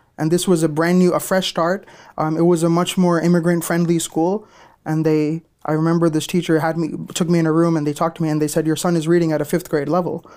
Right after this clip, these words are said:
And I, I was in second grade at this time, and they put me in Eagle <laughs> and, uh, you know, I didn't always do great. You know, I had a, I was always a bit of a re-, rebellious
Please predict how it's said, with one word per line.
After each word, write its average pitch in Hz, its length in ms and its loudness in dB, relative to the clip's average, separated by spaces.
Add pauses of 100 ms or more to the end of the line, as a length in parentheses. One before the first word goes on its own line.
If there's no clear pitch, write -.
(420)
And 143 120 -4
I, 135 60 0
I 147 180 0
was 151 100 -2
in 151 100 -2
second 160 280 -4
grade 165 200 2
at 147 140 -4
this 143 120 -8
time, 139 200 -4
and 139 100 -6
they 143 80 0
put 180 200 -2
me 175 100 2
in 160 100 0
Eagle 175 440 2 (400)
<laughs> - 180 0
and, 185 200 4
uh, 165 560 2 (500)
you 180 60 2
know, 180 60 4
I 180 100 4
didn't 214 180 4
always 202 440 4
do 170 220 2
great. 170 340 0
You - 180 -20
know, 151 60 -4
I 156 120 0
had 160 200 0
a, 151 260 0 (260)
I 151 120 0
was 160 120 2
always 170 220 2
a - 40 -4
bit 160 100 2
of 156 100 2
a 151 180 0
re-, 143 180 -10
rebellious 165 640 -2